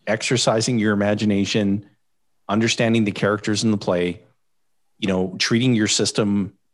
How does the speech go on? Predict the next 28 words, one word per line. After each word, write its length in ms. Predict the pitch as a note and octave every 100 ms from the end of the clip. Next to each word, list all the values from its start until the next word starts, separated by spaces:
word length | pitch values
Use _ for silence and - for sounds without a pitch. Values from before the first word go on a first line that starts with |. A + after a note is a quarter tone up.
| -
obviously 480 | F#2+ G2+ - G#2+ F#2+
as 140 | F2
a 40 | F2+
business. 640 | D#2+ G2 A2 C#3+ D#3 - -
And 400 | F#2+ F2+ F2+ F2
whenever 280 | F2+ F2+ G2+
you 160 | A2
borrow 280 | G#2 A2+ A2
capital, 460 | G#2+ G#2+ G#2 G#2+ G#2+
you 280 | F#2 F#2+
have 500 | F#2 F#2+ F#2+ F#2+ - _ _
created 580 | - G2 G2 F#2+ F#2 F2+ -
an 80 |
expectation 680 | F#2+ F#2 - G#2 G2+ G2+ A2
that 100 | G#2
it's 140 | E2+ -
going 240 | F#2 F#2
to 60 | G#2+
be 140 | G#2
repaid. 540 | G#2 A2 G#2+ F2 F2 - _ _ _ -
You're 160 | F2+
tracking, 640 | F#2 - G#2+ A2+ B2+ A2+
you're 80 | F#2+
monitoring 560 | E2+ F2+ A2+ A2 G#2 F2+
that 140 | E2+
activity, 580 | E2 - F#2 E2+ E2+ E2+ - _ _ _ -
and 280 | G2 F#2 G2
it's 360 | G#2+ F2+ -